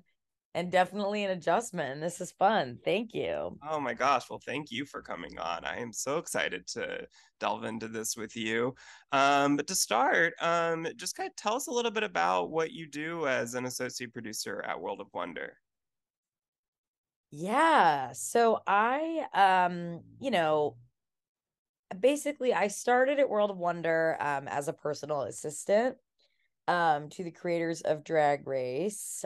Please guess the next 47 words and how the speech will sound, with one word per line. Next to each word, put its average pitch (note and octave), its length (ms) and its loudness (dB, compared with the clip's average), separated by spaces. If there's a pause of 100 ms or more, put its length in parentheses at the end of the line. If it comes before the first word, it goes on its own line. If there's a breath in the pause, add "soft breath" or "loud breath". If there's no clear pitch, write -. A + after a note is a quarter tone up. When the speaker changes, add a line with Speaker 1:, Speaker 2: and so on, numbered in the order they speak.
Speaker 1:
And, D#3 420 -2 (380)
you F#3 100 -2
know, E3 180 4
at D3+ 180 4
the E3+ 80 -4
time F3+ 320 2
I E3+ 60 2
hadn't D#3+ 440 -6
watched - 720 -2 (320)
Drag C#3+ 360 2
Race. C#3+ 440 -2 (160)
<gasps> - 400 -14
Gasp. - 560 -8 (120)
Um, G3+ 560 8
I E3+ 60 6
really G#3 320 4
hadn't, G3 340 2
like, F#3+ 120 0
I A3 100 0
watched B3+ 320 -2
a A3+ 60 -2
little G#3+ 280 0
bit F3+ 160 0
here F3+ 180 -2
and F3+ 160 -4
there. E3+ 160 4
One F3 120 2
of F3 40 -4
my E3+ 100 2
best D#3+ 240 -2
friends, D#3+ 220 -4
Olivia, D3+ 420 0
was, C#3 140 -4
like, C#3 140 -8
obsessed A3 420 -4
with G#3+ 160 -6
it, F3 420 4 (460 soft breath)
you G3 120 -6
know, G#3 120 6
and G3 100 4
I G3 100 4
understood, F#3+ 920 2
but A#2 80 -6
I F#2 80 -6
didn't D#4+ 280 -2
really D4 260 2
understand. G3 1000 2